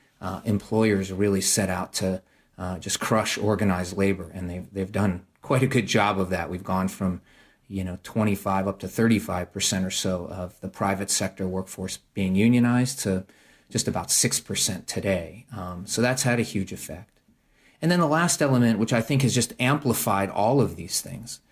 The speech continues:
is, uh, this shift in corporate culture. And I, I talk a lot about this in my book, this shift from a real stakeholder mindset, where in this post-war period from, say, the late nineteen forties to the early seventies, companies,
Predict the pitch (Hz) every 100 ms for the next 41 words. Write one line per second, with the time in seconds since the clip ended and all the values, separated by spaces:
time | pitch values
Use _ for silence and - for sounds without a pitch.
0 | _ _ _ - 127 120 113 - - -
1 | 101 98 - - 135 - - 151 - 120
2 | 104 - 120 117 101 - 104 - 113 98
3 | 95 - _ _ 113 113 113 107 101 -
4 | - 110 - 98 101 101 95 101 - 104
5 | 110 107 127 101 - 107 104 - 143 131
6 | - - 110 101 95 95 110 - - -
7 | 131 135 131 131 131 123 131 139 143 156
8 | 202 _ _ _ _ _ _ - 107 107
9 | 107 104 95 - - 135 135 - 113 123
10 | 127 - 110 98 98 95 - 95 - 98
11 | 95 92 101 95 - 101 101 - 95 -
12 | 131 127 110 107 - 87 - 95 90 -
13 | 110 107 95 95 92 - _ _ _ _
14 | _ _ - - 131 135 120 110 101 98
15 | -